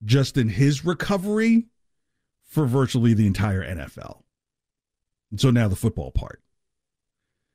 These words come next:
You do realize that America is rooting for Buffalo this week.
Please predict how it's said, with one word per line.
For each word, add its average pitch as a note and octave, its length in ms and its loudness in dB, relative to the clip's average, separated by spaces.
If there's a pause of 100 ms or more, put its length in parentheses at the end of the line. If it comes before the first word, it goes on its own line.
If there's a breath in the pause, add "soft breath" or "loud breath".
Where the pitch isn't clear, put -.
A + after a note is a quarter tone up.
(360)
You C3+ 180 4
do D3 180 2
realize F#2 380 0
that G#2 160 0
America F#2+ 600 0 (280)
is G2+ 160 2
rooting G2 240 2
for G2 160 -2
Buffalo E2 420 -6
this - 200 -20
week. - 240 -20